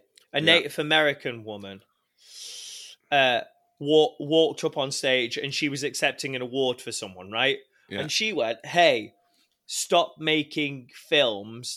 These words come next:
Speaker 1: that marginalize and exploit my people wi-, without putting us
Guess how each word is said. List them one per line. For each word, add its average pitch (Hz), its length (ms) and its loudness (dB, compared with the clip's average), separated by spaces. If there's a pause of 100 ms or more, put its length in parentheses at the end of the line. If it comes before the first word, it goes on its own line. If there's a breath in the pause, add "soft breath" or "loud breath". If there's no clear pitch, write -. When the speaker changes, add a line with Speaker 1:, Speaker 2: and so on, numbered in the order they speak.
Speaker 1:
that 123 120 -6
marginalize 113 1200 -4
and 120 120 -10
exploit 135 640 -6
my 123 320 -6
people 110 580 -10 (640)
wi-, 135 240 -8
without 143 560 2
putting 127 360 -4
us 117 300 -6